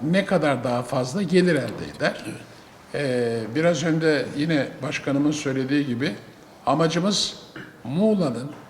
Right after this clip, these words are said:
Speaker 1: Kavaklıdere'nin ve bütün Muğla'nın ve dolayısıyla Türkiye'nin de tarım ve hayvancılıkta belli bir noktaya gelmesi lazım.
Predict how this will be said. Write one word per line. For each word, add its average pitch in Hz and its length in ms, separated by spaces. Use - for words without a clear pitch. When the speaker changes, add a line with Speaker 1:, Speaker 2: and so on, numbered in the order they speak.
Speaker 1:
Kavaklıdere'nin 160 880
ve 143 120
bütün 185 260
Muğla'nın 135 580
ve 160 120
dolayısıyla 196 540
Türkiye'nin 135 680
de 160 140
tarım 185 340
ve 170 60
hayvancılıkta 147 960
belli 175 240
bir 170 100
noktaya 156 360
gelmesi 147 640
lazım. - 360